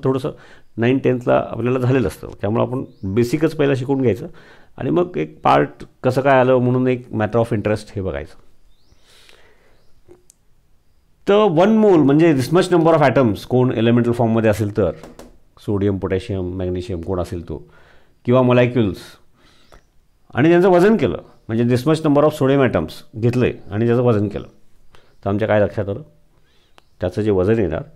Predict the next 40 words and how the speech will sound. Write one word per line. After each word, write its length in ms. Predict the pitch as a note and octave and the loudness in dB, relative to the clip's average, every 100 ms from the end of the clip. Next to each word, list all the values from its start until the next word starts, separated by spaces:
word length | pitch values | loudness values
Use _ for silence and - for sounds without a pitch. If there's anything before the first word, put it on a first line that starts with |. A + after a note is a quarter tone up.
| - _ _ - | -20 _ _ -2
ते, 320 | G#2 D#3+ - - | 0 0 -6 -10
म्हणजे 200 | F2+ F#2+ | -6 -4
सोडियम 280 | G#2+ G#2 G#2 | 0 2 2
एक्झाम्पल 400 | F2+ G#2 F#2+ F#2 | 0 -2 -2 -2
घेऊन 200 | F#2+ F#2+ | -2 -4
आपण 180 | F2 | -4
समजून 320 | F2+ F#2 F2+ F2+ | -8 -6 -6 -4
घेऊया, 280 | E2 G#2 F#3 - _ _ _ - | -4 -6 -6 -14 _ _ _ -6
equal 440 | C#3+ D3 D#3+ G3+ | -4 -2 2 2
to 220 | G3+ A3+ F#3 | 2 2 2
its 260 | D#3+ F3+ - - - _ _ _ _ _ - | 2 0 0 -12 -20 _ _ _ _ _ -2
atomic 380 | C#3 F3+ A3 F#3+ | 2 4 2 2
mass, 360 | D3+ D3+ A2+ | 2 2 2
आम्ही 160 | G2+ A#2 | 0 0
पूर्वी 280 | A2+ A#2 A#2 - | 0 0 0 -4
atomic 500 | G2+ A2 A#2 A#2+ A2 | -4 -2 -2 -4 -4
weight 260 | G2+ G#2+ G#2 | -2 -2 -4
म्हणायचो, 320 | F#2 E2+ D#3+ - - | -8 -8 -12 -14 -8
ठीक 160 | D#3+ | -4
आहे, 100 | F#2+ - - - _ _ _ B2 | -6 -8 -18 -20 _ _ _ -4
equal 240 | B2 F3 G3 | 0 2 2
to 160 | F3+ | 2
its 240 | C3 E3+ - | 2 0 0
atomic 280 | A#2+ C3+ C#3 | 0 0 0
mass 260 | A#2+ A#2 A#2+ | 0 -2 -2
in 80 | A2+ | -4
gram. 220 | E2+ D2+ - - _ | -4 -8 -12 -20 _
आता 140 | - A#2 | -10 -6
सोडियमचा 400 | C3 B2 C3 B2+ | 0 2 2 2
atomic 220 | B2 B2+ | 2 0
mass 200 | B2 A#2+ | 0 0
आम्हाला 200 | B2 B2 | 0 -2
माहिती 220 | B2 A#2 | -2 -4
आहे, 60 | A2 | -4
ट्वेंटी 200 | A#2 B2 | -2 -4
थ्री, 200 | B2 A#2+ - _ _ _ _ _ _ _ - | -6 -12 -14 _ _ _ _ _ _ _ -8
इलेवन 280 | G2 A#2 A#2+ | -2 0 0
प्रोटॉन्स, 440 | A#2 A2 A#2 A#2+ - | -2 -2 -4 -6 -4
ट्वेल्व 160 | A#2 | -2
न्यूट्रॉन्स. 380 | A#2 A2+ A2 A#2+ | -2 -4 -8 -10